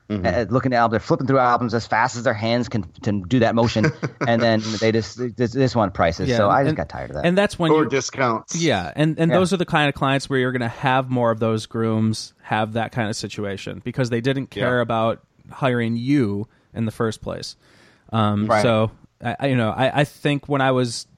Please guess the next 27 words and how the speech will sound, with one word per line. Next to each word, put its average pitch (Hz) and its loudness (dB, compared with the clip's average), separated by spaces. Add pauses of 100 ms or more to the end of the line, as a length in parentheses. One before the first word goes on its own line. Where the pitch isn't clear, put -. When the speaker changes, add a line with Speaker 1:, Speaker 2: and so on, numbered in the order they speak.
(140)
Speaker 3:
you 147 -4
know, 135 2
I 123 2
think 139 -4
when 135 0
we're 123 2
all 139 4
starting 117 -2
out, 110 0
I 120 -2
think 120 -2
when 113 -2
we're 113 -4
priced 117 0
lower, 113 2
I 113 2
think 117 -4
we 120 -4
have 113 -2
more 113 2
of 107 -8
those 123 2
kinds 110 -4
of 110 -10
situations 110 -6
that 104 -6
happen. 104 -4